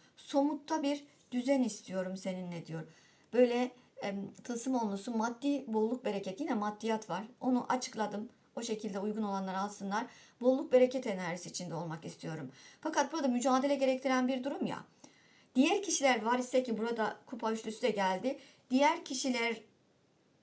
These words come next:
bir aileden bahsediyorsak aileyle, kendi düzeni içinde bir ailesi vardır, aileye bağlı ise bu kişilerle de mücadele edip şu karanlıktan çıkıp tekrardan aydınlanmak istiyorum. Tekrardan seninle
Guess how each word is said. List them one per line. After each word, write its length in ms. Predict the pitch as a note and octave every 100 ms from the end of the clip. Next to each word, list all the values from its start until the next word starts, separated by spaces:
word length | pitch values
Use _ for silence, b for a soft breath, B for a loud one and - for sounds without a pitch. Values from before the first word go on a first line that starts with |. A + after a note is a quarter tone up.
| -
bir 220 | A#3+ B3
aileden 500 | G#3+ A3+ A#3+ A#3+ D4+
bahsediyorsak 720 | B3+ A3+ A3 F#3+ G3+ G3+ C#4+ D4 B B -
aileyle, 640 | B3 C4+ C#4+ D4+ C#4 F3 -
kendi 340 | A3+ B3 C4+
düzeni 440 | B3+ B3 A#3 A#3+
içinde 400 | - A3 A3+ A3
bir 220 | G#3+ - G#3+
ailesi 400 | A3 A3 A3 G#3+
vardır, 340 | G#3 G#3 A3 B B
aileye 420 | G#3 G#3+ A3 A#3+ A3
bağlı 300 | G#3 G3 F#3
ise 360 | F3+ - C#4 B B B _ _ _ _ -
bu 240 | D4 B3+ - - - -
kişilerle 500 | - B3+ C4+ C4 G3+
de 80 |
mücadele 560 | F#3+ G3 A3+ A3+ C4 C#4+
edip 220 | C4+ D4 - b b b b b b _ _ _ _
şu 140 | - D4
karanlıktan 580 | D#4+ C4 B3 B3 A#3 A#3+
çıkıp 300 | C4+ D4 -
tekrardan 560 | E4+ C4 A3+ A#3 C#4
aydınlanmak 680 | - B3+ B3+ C4 C4 C4 B3+
istiyorum. 360 | A3 - F#3+ G3
Tekrardan 520 | A#3+ D4+ B3 A#3 B3+
seninle 440 | C#4 B3+ A#3 C4+